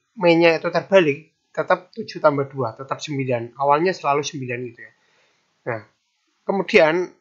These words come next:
tambah ini, nah itu berasal dari ini. Kalau ini min, sininya berubah jadi min. Nah, kayak gitu. Karena ini plus, sini plus. Nah, dua ini, eh, rumusnya ya. Anggap saja rumus cara cepatnya dua,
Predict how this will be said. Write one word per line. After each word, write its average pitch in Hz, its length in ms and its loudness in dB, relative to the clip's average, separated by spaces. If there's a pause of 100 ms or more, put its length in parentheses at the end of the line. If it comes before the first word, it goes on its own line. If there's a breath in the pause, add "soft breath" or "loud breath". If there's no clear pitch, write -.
(100)
tambah 165 400 6
ini, 202 560 0
nah 127 160 -2
itu 147 160 -8
berasal 139 400 -2
dari 139 320 -8
ini. 117 100 -8 (220)
Kalau 156 240 2
ini 165 160 4
min, 180 320 4 (240)
sininya 151 400 -2
berubah 147 320 -4
jadi 139 240 -6
min. 120 240 -6 (400)
Nah, 117 160 -12
kayak - 240 -20
gitu. - 160 -20
Karena 151 240 2
ini 170 160 4
plus, 190 480 0 (320 soft breath)
sini 156 320 -4
plus. - 480 -6 (400)
Nah, 110 240 -8 (320)
dua 175 400 6
ini, 202 400 2 (400)
eh, 143 640 4
rumusnya 156 400 2
ya. 143 160 0 (480)
Anggap 139 240 -4
saja 147 240 -2
rumus 151 240 -2
cara 135 240 4
cepatnya 135 480 -4
dua, 151 320 4